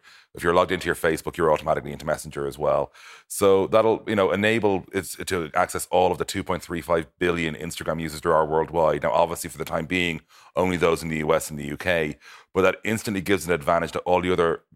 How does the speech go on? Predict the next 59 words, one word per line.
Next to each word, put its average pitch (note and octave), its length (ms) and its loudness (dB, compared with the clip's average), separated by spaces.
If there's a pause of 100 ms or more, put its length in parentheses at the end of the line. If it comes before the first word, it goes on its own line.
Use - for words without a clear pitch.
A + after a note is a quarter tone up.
people F#2 160 -4
who've F#2 100 -4
tried F2+ 200 0
to E2+ 60 -8
rival E2+ 380 2
Twitter D#2+ 400 2
at - 80 -2
what D#2 140 0
Twitter D#2 200 -2
does, D#2 440 0 (280)
don't F2+ 240 2
have, D2 200 0
which D2 120 -4
is D2+ 120 -8
simply C#2+ 240 -8
bodies. D#2 560 0 (280)
Like, D#2 120 -4
Twitter A2 260 2
would A2 120 4
have F#2+ 180 0
around F2 260 2
three G#2 340 -2
hundred G2 300 -2
to E2+ 80 -4
four F#2+ 220 0
hundred F#2 180 0
million E2+ 260 -2
users D#2 280 -6
a D2+ 40 -4
month. E2 300 0 (300)
So - 100 -2
Instagram's F#2+ 380 0
already F2+ 260 4
about D#2+ 220 -2
six - 200 -4
times E2 360 0
that, D2+ 160 0
seven C#2+ 240 0
times D#2+ 340 0
that, D2+ 60 -8
depending D#2+ 400 -6
on D2 80 -6
your C#2 100 -6
metric. D2+ 480 -2 (320)
Whereas F2 380 4
the F#2 100 0
other G2 140 4
ones F2+ 160 2
that E2+ 60 2
have D2 100 -6
come E2+ 120 -6
along, D#2+ 260 4
we've D2+ 100 -8
heard E2 220 2
about D#2 180 2
Mastodon D#2+ 560 0
and D2 100 -6
Blue D#2 160 -2
Sky, D2 380 0